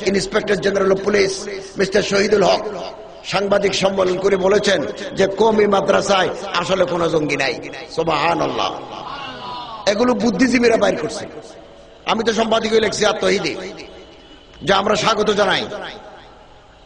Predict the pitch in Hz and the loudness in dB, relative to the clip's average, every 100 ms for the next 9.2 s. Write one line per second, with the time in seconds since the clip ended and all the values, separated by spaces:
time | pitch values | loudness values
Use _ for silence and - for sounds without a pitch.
0 | - 170 208 208 208 196 202 214 190 214 | -2 2 4 4 4 4 2 0 2 0
1 | 175 202 202 214 220 208 - 220 190 202 | 2 0 2 2 2 0 -6 -6 -4 -2
2 | - 208 190 190 180 151 113 - 165 123 | 0 0 0 0 2 0 -2 -8 -12 -14
3 | - - - 180 202 202 214 214 214 196 | -16 -16 -2 2 4 4 4 2 2 2
4 | 202 208 220 214 254 233 196 147 233 226 | 2 0 0 0 0 0 0 -2 -4 -10
5 | 170 - 202 254 247 247 262 202 262 220 | -12 -4 0 4 4 2 0 2 2 0
6 | - 269 165 - - - - 240 254 269 | -2 -4 -6 -6 -12 -14 -2 0 2 2
7 | 254 233 233 233 233 240 175 - - - | 2 4 4 4 2 -2 -4 -6 -10 -16
8 | - - 214 214 220 208 208 202 330 - | -8 0 0 2 2 2 2 0 0 2
9 | 214 180 | 2 0